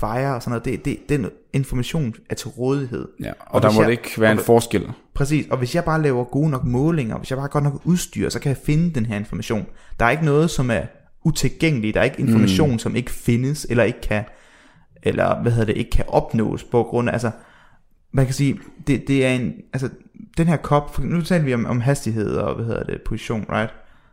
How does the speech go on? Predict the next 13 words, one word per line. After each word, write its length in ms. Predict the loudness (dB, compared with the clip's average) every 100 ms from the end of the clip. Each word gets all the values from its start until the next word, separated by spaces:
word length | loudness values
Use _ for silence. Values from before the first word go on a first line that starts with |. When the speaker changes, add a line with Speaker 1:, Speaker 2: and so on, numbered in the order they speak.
| _ -2
Speaker 1:
Hvor 100 | 2
man 120 | 2
er 40 |
sådan 160 | 2 2
lidt, 180 | 2 0 -14 -20 -16 -8
altså, 240 | -4 -2 -4 -8 -20 _ _ -10 2
den 100 | 4
her 100 | 4
kop, 340 | 2 2 2
den 100 | 2
har 260 | 0 2 0
en 100 | 0
hastighed 500 | 0 0 0 -6 -8